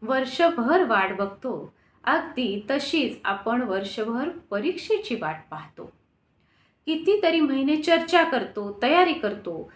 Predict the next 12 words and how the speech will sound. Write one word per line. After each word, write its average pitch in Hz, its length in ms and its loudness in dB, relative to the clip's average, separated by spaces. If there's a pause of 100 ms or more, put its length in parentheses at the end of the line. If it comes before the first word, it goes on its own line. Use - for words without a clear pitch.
(180)
सण, 247 400 0 (140)
उत्सव 240 600 -4 (240)
या 311 220 0
प्रसंगी 247 800 0 (280)
माणसाकडच्या 254 1120 0
सर्वोत्तम 302 880 -4
गोष्टी 208 440 -8
बाहेर 180 380 -8
येतात. 139 320 -10 (1500)
व्यक्ती 320 480 0
आणि 311 220 2
समाज 185 540 -4